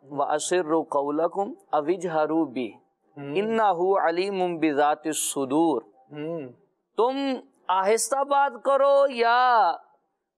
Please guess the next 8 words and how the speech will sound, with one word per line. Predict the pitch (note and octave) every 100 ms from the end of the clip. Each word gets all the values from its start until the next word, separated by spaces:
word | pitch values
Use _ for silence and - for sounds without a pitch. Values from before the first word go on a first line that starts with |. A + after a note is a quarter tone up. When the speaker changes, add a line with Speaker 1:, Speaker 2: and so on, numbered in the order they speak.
| _ _ -
Speaker 1:
जोर | C#3+ D#3+ F#3+ G#3+
से | B3+ B3
करो, | A3 A#3+
ऊंची | B3 F#3 - A3
आवाज | B3 A#3+ A#3
से | C4
बात | A#3 A3 A#3 G#3+
करो। | A3+ A#3+ C#4 -